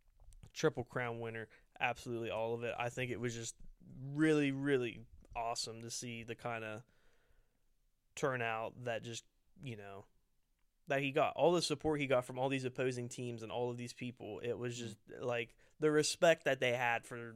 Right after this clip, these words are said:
Speaker 1: like, you know,
Speaker 2: Yep.
Speaker 1: such a good baseball player, even if he wasn't on the best team,
Speaker 2: Yeah.
Speaker 1: it was just great to see. I, I
Speaker 2: Right.
Speaker 1: love seeing it. It just made me really enjoy remembering some of the stuff I enjoy about the sport of baseball.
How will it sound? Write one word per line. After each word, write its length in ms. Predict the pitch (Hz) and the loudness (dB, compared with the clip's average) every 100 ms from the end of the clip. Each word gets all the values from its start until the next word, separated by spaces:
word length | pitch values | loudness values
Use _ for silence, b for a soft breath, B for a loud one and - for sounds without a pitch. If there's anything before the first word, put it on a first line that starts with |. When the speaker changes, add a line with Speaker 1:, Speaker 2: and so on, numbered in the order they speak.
| 113 | -12
Speaker 1:
like, 240 | 123 117 113 | -6 -4 -4
you 100 | 131 | -6
know, 60 | 117 | -6
Speaker 2:
Yep. 60 | 113 | -2
Speaker 1:
such 220 | 139 127 | -2 -2
a 60 | 120 | -6
good 340 | 123 131 123 | 0 2 2
baseball 400 | 120 120 - 107 | 0 -2 -4 -6
player, 240 | 107 117 117 | -4 -4 -2
even 240 | 127 131 | -4 -2
if 80 | 123 | -4
he 80 | 127 | -2
wasn't 340 | 123 120 123 120 | -2 -4 -8 -8
on 320 | 123 120 120 b b - | -6 -6 -8 b b -2
the 100 | 123 | 2
best 300 | 120 120 - | 2 2 0
team, 340 | 123 131 139 - - | -2 -2 -2 -6 -20
Speaker 2:
Yeah. 80 | - | -2
Speaker 1:
it 120 | - 151 | 4 6
was 140 | 151 | 6
just 160 | 143 123 | 2 0
great 220 | 127 90 | 0 0
to 60 | |
see. 260 | - 110 92 - | -6 -8 -10 0
I, 120 | 139 | 6
I 80 | 143 | 8
Speaker 2:
Right. 80 | 151 | 10
Speaker 1:
love 200 | 156 143 | 8 6
seeing 300 | - 139 135 | 2 0 2
it. 120 | 127 | 0
It 40 | 131 | 0
just 160 | 139 | -4
made 300 | 135 135 139 | -4 0 0
me 100 | 135 | 0
really 360 | 127 135 131 123 | -2 2 2 2
enjoy 560 | 120 120 123 123 117 104 b b b b b _ _ - | -2 -4 -2 0 -2 -4 b b b b b _ _ -2
remembering 460 | 170 175 175 165 156 | 2 8 8 6 4
some 180 | 170 | 2
of 60 | 151 | 2
the 80 | 139 | 2
stuff 220 | - 131 | 4 4
I 100 | 123 | 4
enjoy 200 | 123 123 | 4 0
about 180 | 117 117 | 0 -2
the 80 | 110 | -4
sport 240 | 123 117 | -4 -4
of 40 | |
baseball. 480 | 110 107 - 101 92 | -4 -6 -6 -6 -6